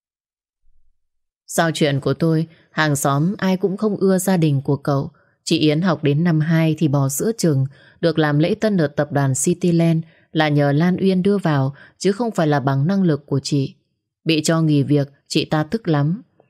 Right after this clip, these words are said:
Với một người không có bằng đại học như chị ta, muốn vào đó làm việc,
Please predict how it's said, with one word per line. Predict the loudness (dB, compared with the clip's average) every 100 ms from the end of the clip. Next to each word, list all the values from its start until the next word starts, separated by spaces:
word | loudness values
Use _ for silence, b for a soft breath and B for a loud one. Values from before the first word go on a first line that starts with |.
| _ -2
Với | 0
một | 0 2
người | 2 0
không | 0 -4
có | -2
bằng | 0 0 0
đại | 0
học | -2 0
như | 0 0
chị | -2 -2
ta, | -2 -2 b b b -2
muốn | -2 0
vào | 0
đó | 0 0
làm | 0 0
việc, | 0 -2